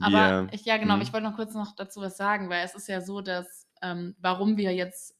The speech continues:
Speaker 1: praktisch eine neue Struktur auch machen wollten, ist, dass wir uns eigentlich nicht festlegen wollten auf eine Nische.
Speaker 2: Ja.
Speaker 1: Und das ist halt schon, sag ich mal, ähm, um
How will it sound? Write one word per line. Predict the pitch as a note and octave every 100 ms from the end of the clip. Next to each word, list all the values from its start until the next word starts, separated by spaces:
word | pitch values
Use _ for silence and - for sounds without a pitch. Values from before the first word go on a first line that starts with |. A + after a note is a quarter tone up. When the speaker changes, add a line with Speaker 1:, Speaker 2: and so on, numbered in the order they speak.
| _
Speaker 1:
praktisch | F#3+ F#3 F#3+
eine | G3 F3 F3
neue | F3+ F#3
Struktur | F#3 F3+ - F#3
auch | F3
machen | F3+ F3+ F3
wollten, | F3+ F3+ F#3+
ist, | F3+
dass | F3+ F3+
wir | F3+ F3
uns | F3+ -
eigentlich | F3+ F#3 F3 -
nicht | F#3 G3+ -
festlegen | G#3 G#3 - F3+ E3+
wollten | E3+ E3+
auf | E3+ -
eine | F#3 F3
Nische. | F3 F3 - E3+ E3 _ -
Speaker 2:
Ja. | - F2+
Speaker 1:
Und | F#3+
das | F#3+ F#3+
ist | G#3
halt | F#3+ F3+
schon, | - G3+ G3+ G3
sag | F#3 F3+
ich | F3+ -
mal, | F3 F3 F3 E3+ _ _ _ -
ähm, | F3
um | F3 G3+ G3+